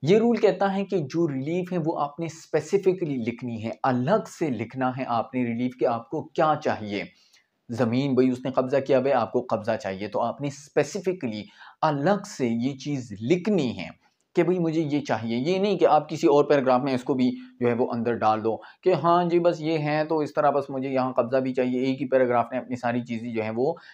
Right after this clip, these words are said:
लिख दी। ऐसा नहीं करना। आपने क्या करना है, जो चीज़ आपको चाहिए, जो कोई कंपनसेशन, रेमेडी, आप कोई लीगल रेमेडी लेना चाहते हैं, कोई रिलीफ क्लेम करना चाहते हैं, वो आपने अलग से अपने प्लेंट में लिखनी है। इसीलिए आप जो कोई भी प्लेंट देखेंगे ना, तो वहाँ पर ये जो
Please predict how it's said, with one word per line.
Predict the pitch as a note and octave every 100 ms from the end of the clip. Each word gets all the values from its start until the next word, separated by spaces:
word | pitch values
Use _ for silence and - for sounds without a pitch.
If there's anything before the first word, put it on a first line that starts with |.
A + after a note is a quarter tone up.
| _
लिख | G#2+ A2+
दी। | - A2+
ऐसा | A#2 A#2 D3+
नहीं | A#2+ G2+ A2 A2+
करना। | F#2 F2 F2 F2 - - -
आपने | B2 B2+ D3
क्या | C#3+ D3+
करना | C#3+ C3+
है, | C#3 D3
जो | A#2+ C3+
चीज़ | C3+ C3 B2
आपको | A#2 B2+
चाहिए, | A#2+ A#2+ A2+ A2 G2+
जो | A#2
कोई | A#2 A#2
कंपनसेशन, | A#2 G#2+ A2+ G#2+ A#2 A2+ B2+ A#2
रेमेडी, | G2+ A#2 B2 A#2+ A#2
आप | A2 -
कोई | A#2+
लीगल | G#2 C3 C3+
रेमेडी | A#2 A#2 A#2 A2+
लेना | A2 A2 A#2
चाहते | A#2 B2+
हैं, | B2+
कोई | B2+
रिलीफ | G#2+ G#2+ C3+ D3
क्लेम | A#2+ A2+
करना | G2+ G#2+
चाहते | G#2+ G#2+ D3
हैं, | D3 - - B2
वो | C#3
आपने | B2 A#2+ D3 -
अलग | A#2+ G#2+ D#3+ E3
से | E3
अपने | - - B2+
प्लेंट | A#2 A2+ G#2+ G#2+
में | D3 F3 F3 - _
लिखनी | A2 A#2+ A#2 A2+
है। | G#2+ -
इसीलिए | D#3 F#3+ E3 D#3+
आप | D#3 C3
जो | C3 E3
कोई | D3
भी | C#3
प्लेंट | D3 C#3 D3 C#3
देखेंगे | C3+ D#3+ D#3+
ना, | D#3+
तो | C#3+
वहाँ | B2 C#3+
पर | D3 C3+
ये | B2+
जो | C3+